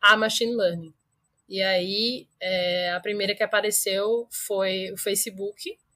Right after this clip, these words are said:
é, e eu ia entrar no Facebook, tava com a carta proposta já, enfim, mas aí apareceu a Gup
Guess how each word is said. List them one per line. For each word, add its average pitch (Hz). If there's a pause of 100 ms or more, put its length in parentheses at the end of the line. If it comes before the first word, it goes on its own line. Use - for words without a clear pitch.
(480)
é, 156
e 196
eu 208
ia 240
entrar 220
no 214
Facebook, 196
tava 190
com 196
a 190
carta 185
proposta 180
já, 214
enfim, 190
mas 220
aí 226
apareceu 247
a 311
Gup 247